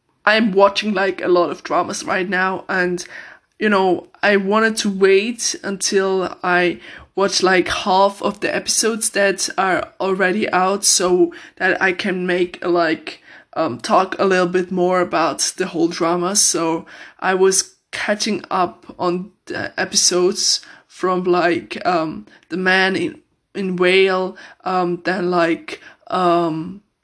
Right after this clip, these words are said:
Do You Like Brahms, When I Was, um,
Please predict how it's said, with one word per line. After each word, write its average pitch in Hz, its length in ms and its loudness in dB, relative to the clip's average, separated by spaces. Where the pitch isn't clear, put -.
Do 208 120 4
You 190 80 6
Like 185 280 2
Brahms, 180 540 -2
When 185 140 0
I 175 100 2
Was, 175 480 4
um, 170 440 -4